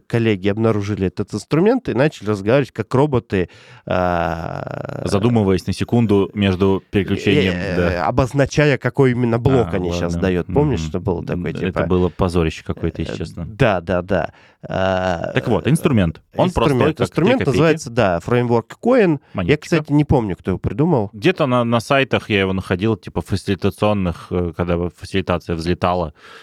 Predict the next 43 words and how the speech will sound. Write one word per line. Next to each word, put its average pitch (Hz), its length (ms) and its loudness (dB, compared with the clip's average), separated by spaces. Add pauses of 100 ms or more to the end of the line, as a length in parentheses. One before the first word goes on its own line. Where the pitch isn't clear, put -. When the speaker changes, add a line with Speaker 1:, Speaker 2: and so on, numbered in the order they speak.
(200)
Speaker 2:
Э, 90 140 0
просто 101 360 -2
такой, 92 300 -2
типа, - 180 -8
Speaker 1:
Да, 98 140 2
если 127 340 0
в 135 60 -6
Speaker 2:
монетка. 90 60 -4
Speaker 1:
комментах 143 400 -2
потом 123 300 0
напишите, 123 440 0
кто - 220 0
автор 107 260 -4
инструмента, 151 500 0
будет 113 180 0
здорово, 160 320 2
потому 107 300 -4
что - 140 -12
мы 110 100 0
обычно 107 360 -2
упоминаем 107 520 2
автора, 113 380 -2 (340)
считаем, 85 360 -2
что - 180 -10
правильно 82 400 0
делать, 80 460 -4
э, 78 220 -2
упоминать, 87 520 -2
кто - 240 -4
изобрел 85 360 -2
инструмент. 135 400 0
Speaker 2:
Но 87 100 2
автор 92 320 -2 (100)
огромный 87 400 0
молодец. 82 420 -4
Speaker 1:
Да, 98 200 0
кто - 220 0
бы 113 120 0
это 101 180 -2
ни 107 140 -2
был, 85 340 -4
хорошая 104 440 -2
штука. - 380 -2